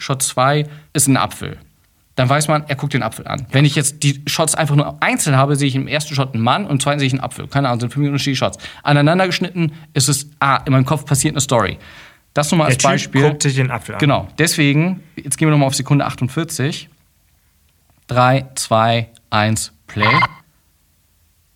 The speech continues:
Speaker 1: Jetzt machst du eine Bewegung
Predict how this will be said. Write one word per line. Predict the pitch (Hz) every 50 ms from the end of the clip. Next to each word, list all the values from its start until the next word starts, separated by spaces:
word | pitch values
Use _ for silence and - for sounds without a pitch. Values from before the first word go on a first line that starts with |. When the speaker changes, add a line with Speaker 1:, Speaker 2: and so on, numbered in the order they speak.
| _ _ _ _ _ _ _ _ _ _ _ _ _ _ _ _ _ _ _ _ _ _ _ _ _ _ _
Speaker 1:
Jetzt | - 165 170 -
machst | 208 190 - 208
du |
eine | 185 156
Bewegung | 151 143 175 196 170 156 156 185 220 233 - -